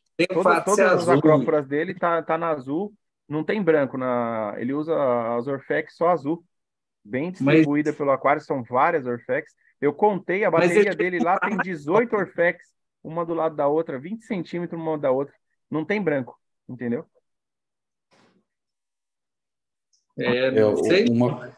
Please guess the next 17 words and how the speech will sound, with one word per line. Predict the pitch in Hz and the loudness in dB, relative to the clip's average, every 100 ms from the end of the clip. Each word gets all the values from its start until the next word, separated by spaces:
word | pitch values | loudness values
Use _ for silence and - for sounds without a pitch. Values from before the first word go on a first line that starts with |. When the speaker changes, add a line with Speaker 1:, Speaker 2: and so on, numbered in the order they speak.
| - | -2
Speaker 3:
uma | 120 | 2
Speaker 1:
Tá | 240 | 4
Speaker 3:
coisa | - 127 262 | 4 4 6
que | 220 | 6
dá | 202 208 233 | 4 2 -2
Speaker 1:
cheirando | 311 320 320 311 311 - - | -8 -6 -6 -6 -12 -16 -4
alguma | 208 180 208 240 240 | -4 -2 -2 -2 -2
coisa | - 175 170 165 | 4 6 6 4
no | 165 151 | 4 2
seu | - 151 | 2 2
aquário. | 135 - 170 - _ - | 2 0 -2 -4 _ 2
Vou | 226 | 2
te | 226 | 4
dar | 240 | 2
um | 240 | 2
exemplo | 202 240 - 233 - | 2 0 -2 -8 -2
prático. | 147 120 - - | -2 -2 -8 -20